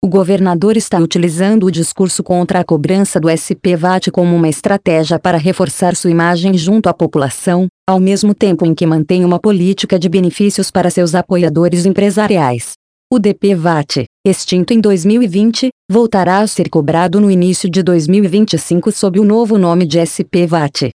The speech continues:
após a aprovação de um projeto no Congresso Nacional. O seguro tem como objetivo indenizar vítimas de acidentes de trânsito em todo o país,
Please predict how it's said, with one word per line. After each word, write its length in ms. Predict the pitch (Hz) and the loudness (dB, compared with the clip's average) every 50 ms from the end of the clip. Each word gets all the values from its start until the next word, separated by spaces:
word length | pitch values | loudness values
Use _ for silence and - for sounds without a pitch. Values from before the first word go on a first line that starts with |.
| _ - | _ -4
após 380 | 165 160 - - 170 165 165 151 | -4 -2 0 0 2 2 2 2
a 100 | 180 170 | 2 0
aprovação 680 | 165 - 180 175 160 185 180 - - - 175 151 151 | 0 0 0 0 0 -2 -2 -4 -4 -4 -2 0 0
de 100 | 156 170 | 0 2
um 120 | 180 185 | 0 0
projeto 520 | 180 - 233 220 165 165 165 165 165 - 247 | 2 0 0 0 2 0 0 0 0 0 0
no 100 | 233 220 | 0 0
Congresso 640 | - 202 185 170 165 160 170 170 170 165 - - 165 | 0 0 2 2 2 2 2 0 0 0 0 0 0
Nacional. 560 | 165 160 - - 202 190 175 147 123 95 123 - _ _ _ _ _ _ | 0 0 0 0 0 2 2 2 0 -2 -4 -6 _ _ _ _ _ _
O 60 | - 208 | -4 -2
seguro 480 | - - 214 196 165 180 185 180 165 | 0 0 0 2 2 2 2 2 0
tem 200 | 151 - 160 156 | 0 -2 -2 -2
como 260 | 147 - 214 208 214 | -2 0 0 0 0
objetivo 580 | 208 170 170 170 165 160 160 - 214 208 185 185 | 0 0 0 0 -2 -2 0 0 0 0 2 2
indenizar 640 | 190 214 214 214 208 202 202 175 156 185 180 180 180 | 0 2 2 2 2 0 0 0 0 0 0 0 -2
vítimas 460 | 151 175 180 170 - 190 175 165 151 | -2 -2 -2 -2 0 0 0 0 0
de 100 | 139 175 | 0 0
acidentes 680 | 208 220 - - 170 151 180 190 208 196 - 294 233 196 | -2 0 -2 -4 -2 0 0 0 0 2 0 0 0 0
de 120 | 180 208 | -2 -2
trânsito 520 | 165 - - 175 170 175 156 160 175 - | -2 -2 0 0 0 0 0 -2 -2 0
em 100 | 185 180 | 0 0
todo 240 | 165 - 196 196 185 | 2 0 0 0 0
o 40 | 202 | 0
país, 480 | - 214 190 185 170 160 151 - - | 0 0 0 2 2 0 -2 -4 -8